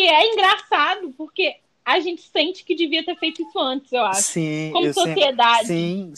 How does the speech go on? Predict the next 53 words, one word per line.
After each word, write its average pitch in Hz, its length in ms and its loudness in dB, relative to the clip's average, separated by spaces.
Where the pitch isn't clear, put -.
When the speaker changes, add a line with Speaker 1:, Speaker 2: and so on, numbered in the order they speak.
Speaker 2:
acho - 200 -6
que 170 100 0
a 143 80 4
gente 160 480 -8
é, 131 920 -8
você - 120 -14
acha - 200 -6
que - 80 -8
a 139 80 -4
gente 147 380 -8
é - 40 0
a 139 80 0
geração 131 520 -6
do 113 160 -10
despertar? 120 800 -6
Você - 160 -6
acha? 185 220 -2
Speaker 1:
Eu 427 120 2
acho, 220 400 -2
Speaker 2:
Eu, 180 200 -4
Speaker 1:
eu 262 140 -2
acho 254 260 0
que - 100 -14
Speaker 2:
eu 220 80 2
Speaker 1:
sim. 247 80 -2
Speaker 2:
penso 202 360 0
isso, 170 180 -4
então 170 180 -6
eu 180 120 -6
acho 175 180 -6
que - 80 -18
da-, 175 160 -8
daqui 151 300 -4
pra 170 180 -6
frente 165 380 -8
pode 151 240 -4
ser 156 80 -10
que - 80 -20
fique - 160 -16
mais 151 260 -6
fácil, - 540 -8
porque 131 240 -6
a 135 80 2
gente 131 260 -12
já 135 140 -4
tem 147 240 -8
uma 151 160 -6
mentalidade 139 540 -2
Speaker 1:
Uhum. 311 40 -4
Speaker 2:
diferente 147 360 -4
dos 135 100 -16
nossos 139 320 -16
pais. 101 500 -12